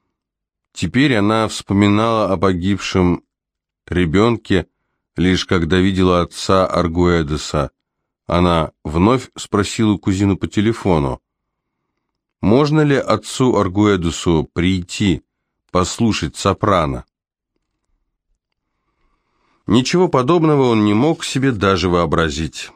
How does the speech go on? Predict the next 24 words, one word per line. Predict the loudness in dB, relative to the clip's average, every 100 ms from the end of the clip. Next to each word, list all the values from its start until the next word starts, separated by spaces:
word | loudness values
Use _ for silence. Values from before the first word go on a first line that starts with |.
| -20
Этот | -6 -6 -6 -2
голос | 2 2 2 -2
казался | -2 0 0 0 -4
чем-то | -2 -2 0 0
осязаемым, | -2 -2 0 0 0 0 -2
видимым. | -4 -4 -2 0 -2 -4 -10 _ -20 -20 _ _
Он | 0 2
чувствовал | 0 -2 -2 0 2
его | 2 2 0
даже | 0 2 0
в | -2
самом | 0 0 0 0
дальнем | 2 2 2 0
углу | -2 0 -2
комнаты. | 0 2 2 2 -2 -6 -8 -8 _ _ _ _ _ _ _ _
Голос | -10 0 2 2 0 -4
трепетал | -4 -2 -2 0 0 0
в |
складках | -4 0 0 0 -6 -4
его | 0 0
сутаны, | 0 -4 -2 0 2 0
касался | 0 -4 0 0 0 -2
его | 0 0
щёк. | -2 -2 2 2 -2